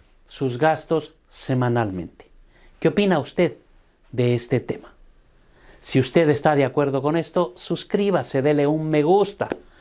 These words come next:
que va a ayudar a que muchas personas lo puedan escuchar. También cincuenta millones de personas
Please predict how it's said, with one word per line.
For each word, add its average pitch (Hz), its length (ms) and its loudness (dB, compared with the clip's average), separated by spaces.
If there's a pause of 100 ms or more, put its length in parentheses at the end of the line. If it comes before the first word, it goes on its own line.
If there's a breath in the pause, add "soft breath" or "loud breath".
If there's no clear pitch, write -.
(280 loud breath)
que 143 140 4
va 170 140 6
a 180 40 4
ayudar 165 380 4
a 156 100 2
que 160 120 -2
muchas 196 360 0
personas 185 680 -2 (220 soft breath)
lo 147 260 2
puedan 156 480 2 (560)
escuchar. 139 680 -2 (1600)
También 175 400 2
cincuenta 202 600 0
millones 185 440 -2
de 165 80 -4
personas 170 560 -4